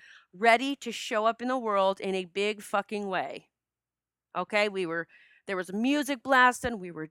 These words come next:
dancing, we were singing, we walked the fire walk. Yes, we walked on hot coals. I did not burn my feet. It's the second time I've done it. But Tony really starts reprogramming you so that you get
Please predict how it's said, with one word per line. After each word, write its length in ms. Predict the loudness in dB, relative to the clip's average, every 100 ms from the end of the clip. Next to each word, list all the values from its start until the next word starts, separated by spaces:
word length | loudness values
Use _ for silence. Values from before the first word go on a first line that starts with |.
| 0
dancing, 640 | 4 6 4 0 -4 -2
we 120 | -4
were 120 | -6
singing, 640 | -8 -2 0 0 0 -2 -4 _ _ _
we 100 | -6
walked 360 | -2 2 2 0
the 60 | -4
fire 400 | 6 6 8 4
walk. 520 | 6 8 6 2 -20 -6
Yes, 380 | 0 0 0 -10
we 100 | -2
walked 300 | 0 0 -2
on 140 | -2
hot 240 | 0 0 0
coals. 640 | 0 2 2 2 -2 -8 _ _ _ _ -10
I 80 | -8
did 200 | -6 -4
not 220 | -4 -4
burn 160 | -6
my 140 | -4 -6
feet. 300 | -6 -8 -8
It's 100 | -10
the 60 |
second 260 | -4 -4 -4
time 180 | -6 -6
I've 140 | -2
done 160 | 2 2
it. 160 | 0 _ _ _ _ _ -20 -20 _ -12
But 140 | -4
Tony 240 | 0 0
really 420 | 0 -4 -4 -6 -10 _ _ _ _ _ _ _ _
starts 360 | -10 0 0 0
reprogramming 880 | -8 -8 0 4 4 4 2 0 -2
you 280 | -4 -6 -10
so 180 | -8 0
that 240 | 0 0
you 140 | -6
get 220 | -2 0